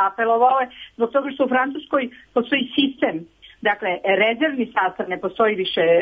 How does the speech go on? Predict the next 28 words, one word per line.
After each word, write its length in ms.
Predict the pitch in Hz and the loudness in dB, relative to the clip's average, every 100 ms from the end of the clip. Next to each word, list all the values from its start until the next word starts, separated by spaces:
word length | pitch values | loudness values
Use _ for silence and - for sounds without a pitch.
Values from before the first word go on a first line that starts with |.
| - - | 2 0
obavezno 480 | 180 175 165 165 | 2 2 2 0
služenje 540 | 156 185 175 175 165 156 | 0 0 2 2 2 2
vojnog 300 | 165 156 160 | 2 2 2
roka, 320 | 196 254 - 269 - - - | 2 0 0 -2 -4 -12 -2
rezervni 580 | 214 220 226 302 254 240 | 2 2 0 -2 -2 -2
sastav 320 | 214 - 254 | -2 -2 -2
je 100 | 247 | -2
dobrovoljan. 720 | 185 233 190 160 147 147 156 - _ | 0 -2 -2 -6 -6 -10 -14 -18 _
To 120 | - 220 | -2 -2
su 160 | 226 | 0
oficiri 480 | 190 220 - 240 240 | -2 -2 0 0 0
i 80 | 190 | 0
podoficiri 600 | 220 202 - - 180 165 | 0 0 -4 -6 -6 -4
ugla-, 380 | 160 175 165 170 - | 0 2 2 0 -2
uglavnom, 560 | 190 180 175 175 285 349 - - - - | -2 0 0 0 -2 -4 -12 -20 -18 -2
i 260 | 262 311 320 | 2 2 2
oni 300 | 247 262 294 | 0 0 -4
su 100 | 269 | -2
uglavnom 320 | 240 247 269 | 0 0 -2
ljudi 180 | 247 240 | -4 -4
koji 160 | 247 | -6
su 80 | 240 196 | -6 -2
zaposleni 580 | 196 185 240 247 190 | -2 -2 -6 -4 -4
i 40 | 175 | -2
rade 420 | 180 180 190 285 277 _ | 0 0 2 0 -2 _
i, 340 | 226 233 233 233 | -6 -4 -4 -2
e, 460 | 202 190 185 196 190 | 2 4 4 2 0
sada 240 | 202 190 | 0 0